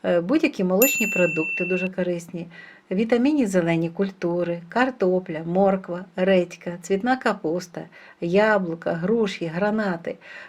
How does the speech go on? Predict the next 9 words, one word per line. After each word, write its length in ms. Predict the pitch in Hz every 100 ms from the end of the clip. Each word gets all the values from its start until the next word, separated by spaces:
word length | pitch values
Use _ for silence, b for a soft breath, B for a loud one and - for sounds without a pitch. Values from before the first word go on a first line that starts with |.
| -
цитрусові 580 | - 320 269 - 190 175
фрукти, 640 | - 208 202 190 - 185 B B -
волоські 760 | 185 202 190 277 - - 165 -
та 240 | 208 202
будь-які 720 | 190 180 269 311 262 - 170
інші 300 | 202 226 -
горіхи. 500 | 185 170 156 151 - B B B _
При 280 | 370 359 285
приготуванні 1080 | 190 208 190 190 165 170 165 165 170 165